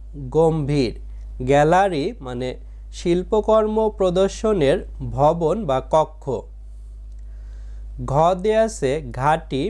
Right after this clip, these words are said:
মানে আস্তানা। চ, চটপট, তাড়াতাড়ি, চর, নদীতে তৈরি হওয়া বালুময় ভূমি। চাবুক, মারার জন্য যে লাঠির মাথায় দড়ি থাকে।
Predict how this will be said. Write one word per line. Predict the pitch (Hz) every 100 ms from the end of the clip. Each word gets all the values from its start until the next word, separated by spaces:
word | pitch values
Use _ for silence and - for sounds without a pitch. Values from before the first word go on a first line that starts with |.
| 220
মানে | 127 127 131 143
আস্তানা। | 165 - 185 170 123 113 220 - - -
চ, | 214 147 123 208 - - - - - -
চটপট, | 196 196 - - 131 120 180 - - -
তাড়াতাড়ি, | 147 147 156 151 151 123 131 254 - - -
চর, | 208 156 120 208 - - - 139
নদীতে | 143 151 185 196 214 208 185
তৈরি | 180 180 185 180
হওয়া | 156 123 196 - - 120
বালুময় | 135 147 165 180 175 196 226 131
ভূমি। | 147 139 110 - - - - - - - - -
চাবুক, | 175 190 165 143 175 - - - - - 127
মারার | 135 151 180 175 175
জন্য | 208 202 190 123 104 110
যে | 147 151 143
লাঠির | 123 131 - 196 196
মাথায় | 202 196 151 160 131 156
দড়ি | 170 170 151
থাকে। | 143 120 113